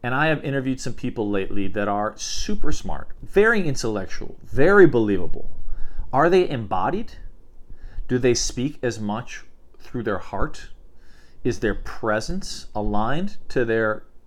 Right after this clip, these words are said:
words? Do they operate in the world commensurate, where the, where their actions match their words, where they are leading,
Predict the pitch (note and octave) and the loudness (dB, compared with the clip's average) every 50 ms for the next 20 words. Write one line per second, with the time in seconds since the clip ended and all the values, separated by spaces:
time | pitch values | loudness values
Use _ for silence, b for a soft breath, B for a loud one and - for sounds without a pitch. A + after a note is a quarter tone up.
0 | - - - - G2+ G2+ G#2 A2+ D#3 G#3 - - - - - - - - - b | -20 -16 -10 -8 -2 0 2 2 2 2 0 0 -2 -6 -10 -12 -18 -20 -20 b
1 | b b b b b b b b b b b b b b b b b b b - | b b b b b b b b b b b b b b b b b b b -14
2 | - - A#2+ G#2 A#2 A2 A#2+ A2+ G#2+ - G#2+ A2 A#2+ A#2+ - B2 B2+ B2+ B2+ - | -12 -8 -6 -4 -2 0 0 -2 -2 0 0 2 2 2 0 0 0 0 0 -2
3 | B2+ A#2+ A2+ G#2 F2+ E2 F#2+ G2+ G2+ G2+ A2 A#2+ C3+ D3+ F#3 F3+ - - - - | -6 -6 -6 -6 -6 -6 -6 -4 -2 -2 -2 -2 -2 -2 -4 -8 -10 -12 -10 -8
4 | - A#2+ G#2+ G#2 G2+ A2 A#2+ - - D3+ E3 G3 G3+ G#3 B2+ A#2 A2+ G#2+ G#2 G#2 | -6 -6 -4 -4 -2 -2 -2 -2 -2 0 -2 -2 -4 -4 -4 -2 -2 -2 -2 -4
5 | - - B2+ A2+ A2+ A2 G#2+ A2 - - - B2 G#2 A2 A#2+ - - - E3 E3 | -4 -6 -6 -4 -4 -4 -4 -4 -4 -4 -2 -2 -2 -2 -2 -4 -6 -8 -8 -8
6 | D3+ G2+ G2+ G#2 F#2 F#2 F#2+ G2+ G#2 - - - G#2+ G#2 G2 G2+ G#2 A#2 C#3 D#3 | -8 -8 -6 -6 -6 -6 -6 -6 -6 -6 -4 -4 -4 -4 -4 -4 -4 -2 -2 -4
7 | D3 A#2+ G#2+ G#2 G2 G2 G2+ G2+ G2+ G2 F#2+ G2 G2 G#2 G#2+ G#2+ G#2 G#2+ A2 A#2+ | -4 -4 -2 -2 -2 -2 -2 -2 -2 -2 -2 -4 -4 -6 -6 -6 -4 -4 -6 -6
8 | B2+ C#3 E3 F3+ | -8 -8 -10 -12